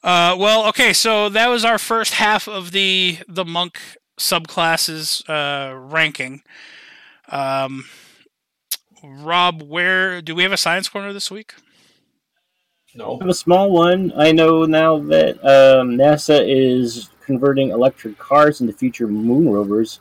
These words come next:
Speaker 3: so if we have a colony, they can run through, uh, electricity rather than, than fuel.
Speaker 1: nasa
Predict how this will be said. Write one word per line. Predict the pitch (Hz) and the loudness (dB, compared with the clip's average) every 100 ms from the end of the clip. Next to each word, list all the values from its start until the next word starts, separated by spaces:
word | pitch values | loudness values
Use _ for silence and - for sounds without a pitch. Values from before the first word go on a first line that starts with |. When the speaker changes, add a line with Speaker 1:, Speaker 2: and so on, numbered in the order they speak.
| _ | _
Speaker 3:
so | - 107 110 107 | -12 -2 0 0
if | 98 | -2
we | 110 | -2
have | 107 | -2
a | 101 | -2
colony, | 120 135 123 113 113 _ _ _ _ _ | 0 0 2 -2 -4 _ _ _ _ _
they | 101 104 | -6 -6
can | 101 110 107 110 113 113 | -2 -2 0 0 -2 -2
run | 120 131 127 131 131 127 | 0 -2 -2 -4 -4 -6
through, | 143 139 139 139 139 _ _ _ _ _ _ - | -8 -6 -6 -8 -12 _ _ _ _ _ _ -2
uh, | - - - | 0 0 0
electricity | 160 - - 107 104 - | -4 -4 -8 -4 -4 -2
rather | 113 117 | 0 0
than, | 117 123 - - _ _ - | -2 -4 -6 -20 _ _ -12
than | 127 | -12
fuel. | - 135 110 _ _ _ - | -4 -2 -2 _ _ _ -20
Speaker 1:
nasa | 139 156 175 - 160 151 147 | -12 -10 -8 -10 -10 -12 -14